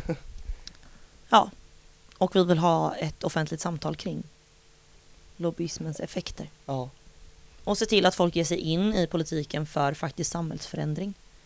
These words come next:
Speaker 2: och inte för näringslivs-, eh, intressen.
Speaker 1: Hej då. Jo, följ oss på,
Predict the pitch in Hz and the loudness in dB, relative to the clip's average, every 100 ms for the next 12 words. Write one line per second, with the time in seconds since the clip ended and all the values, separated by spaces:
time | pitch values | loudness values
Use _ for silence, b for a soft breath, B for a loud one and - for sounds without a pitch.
0 | B B B B B - 175 156 170 175 | B B B B B 0 2 2 0 2
1 | 175 170 156 151 - 151 - - - - | 6 6 6 2 -2 -4 -2 0 0 2
2 | 85 82 160 151 B B 160 151 160 147 | -2 -2 -4 -6 B B 0 0 0 -2
3 | - 196 - - - - - - - - | -2 -6 -12 -20 -20 -20 -20 -20 -20 -20
4 | - - - - - 185 180 190 - - | -20 -20 -20 -20 -8 -4 -2 -4 -14 -20
5 | - - - - - - - - - B | -20 -20 -20 -20 -20 -20 -20 -20 -20 B
6 | B 180 233 175 226 226 214 196 196 - | B 2 2 6 6 6 4 2 0 -2
7 | 202 190 185 | 0 2 4